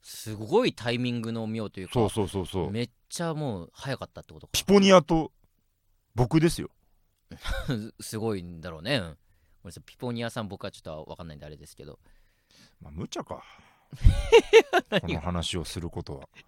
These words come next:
Speaker 1: いや、別に。
Speaker 2: 無茶だ。
Speaker 1: む-、無茶ではないと思うよ。
Speaker 2: 無茶。
Speaker 1: いや、全然、いやいや、気になるよ。その、すごい方と対戦したんでしょ、中田が。
Speaker 2: 対戦した。
Speaker 1: その話自体はすごい興味あるよ。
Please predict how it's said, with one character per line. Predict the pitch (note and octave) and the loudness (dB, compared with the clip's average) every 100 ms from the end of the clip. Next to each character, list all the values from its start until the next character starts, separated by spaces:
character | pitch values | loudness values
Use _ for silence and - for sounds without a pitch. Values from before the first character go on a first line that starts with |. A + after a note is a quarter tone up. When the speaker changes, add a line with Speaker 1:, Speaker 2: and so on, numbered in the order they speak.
| - | -2
Speaker 1:
い | F#3 | -2
や、 | |
別 | C3+ - | -2 -8
に。 | D3 G2 | -8 -2
Speaker 2:
無 | C#3 | 0
茶 | - C#3 | 4 4
だ。 | - | 4
Speaker 1:
む-、 | C#4 - | -4 -6
無 | F#3+ | -4
茶 | A3 A#4 | 6 8
で | D#4 C#3 | 8 6
は | A2 | 4
な | F3+ | 2
い | G2+ | 4
と | A2+ | 2
思 | F3 | 4
う | |
よ。 | C3+ - | 2 2
Speaker 2:
無 | C3 | -4
茶。 | C3+ D3 | -4 0
Speaker 1:
い | |
や、 | F3 | 2
全 | F3+ G#3 | 2 2
然、 | F#3+ | 2
い | F3+ | 4
や | D#3+ | 2
い | |
や、 | D3+ | 2
気 | F#3+ | -2
に | G#3 | 2
な | G#3+ | 4
る | C#3 | 2
よ。 | |
そ | A2+ D3+ | -2 -4
の、 | D3 | -4
す | - F3 | -6 -2
ご | F#3 A3 | 2 2
い | |
方 | G3 F3+ - | 4 2 2
と | E3 | 2
対 | E3+ D#3+ | 2 2
戦 | E3+ | 0
し | D#3 | -2
た | |
ん | D#3 | -2
で | |
し | C3 | -2
ょ、 | |
中 | A2+ A2+ | -4 -2
田 | G#2 | -4
が。 | F#2+ - | -4 -4
Speaker 2:
対 | F#2 | -6
戦 | F2 F2+ | -4 0
し | |
た。 | A3 | 4
Speaker 1:
そ | |
の | G#3+ | 6
話 | A#3 A#3+ A#3+ | 6 2 -2
自 | G#3+ | 2
体 | B3+ | 4
は | D#3+ | 4
す | - | 2
ご | C#3 | -4
い | A2 | -4
興 | B2 | -4
味 | F2 | -8
あ | D#2 | -10
る | |
よ。 | C#2 | -14